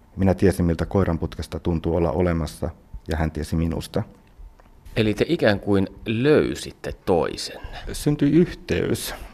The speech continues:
Speaker 1: Ää, sitä on hyvin vaikea sitten analysoida, että minkälainen tämä yhteys, <laughs> m-, miten se tapahtuu, mutta, ää, ja tämä tunne on niinku säilynyt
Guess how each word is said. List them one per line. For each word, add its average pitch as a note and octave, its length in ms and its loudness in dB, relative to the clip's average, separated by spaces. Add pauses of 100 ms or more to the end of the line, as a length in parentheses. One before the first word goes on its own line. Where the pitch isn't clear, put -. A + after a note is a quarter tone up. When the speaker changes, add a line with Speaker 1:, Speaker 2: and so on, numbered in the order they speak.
(300)
Speaker 1:
Ää, F2 380 2 (480)
sitä - 200 0
on G2 240 2 (1200)
hyvin F#2+ 160 4
vaikea G2+ 340 4
sitten E2+ 460 -2 (1300)
analysoida, E2+ 540 4
että D#2+ 260 -2 (220)
minkälainen F#2+ 600 8
tämä E2 200 0
yhteys, - 460 -2
<laughs> G2+ 40 2 (180)
m-, F#2 180 0
miten F#2 220 6
se E2 100 -4
tapahtuu, E2+ 520 0
mutta, E2 360 0 (360)
ää, E2+ 280 4 (720)
ja E3+ 340 4 (300)
tämä F#2+ 100 4
tunne A2 280 8
on F2 100 6
niinku E2+ 160 0
säilynyt E2+ 760 2